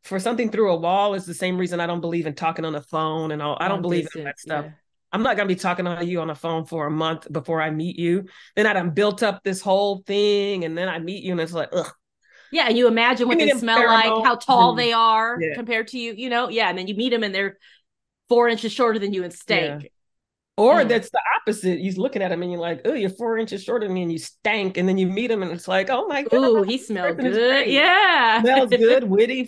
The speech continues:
Speaker 1: funny." You know, so there's no
Speaker 2: Mm.
Speaker 1: formula.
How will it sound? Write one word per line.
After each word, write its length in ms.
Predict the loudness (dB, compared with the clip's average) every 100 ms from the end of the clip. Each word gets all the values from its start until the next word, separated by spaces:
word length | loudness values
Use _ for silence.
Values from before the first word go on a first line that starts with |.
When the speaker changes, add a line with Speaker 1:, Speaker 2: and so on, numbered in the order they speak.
| 0
Speaker 1:
funny." 480 | 0 2 0 -2 -6 -20 -20 _ _ _
You 140 | 0
know, 220 | 2 0
so 540 | -2 -2 -2 -2 -6 -12 _ _ _ _ _ _ _ _ _ -8
there's 220 | -8 -4
no 140 | -4
Speaker 2:
Mm. 60 | -2
Speaker 1:
formula. 500 | -2 0 0 -4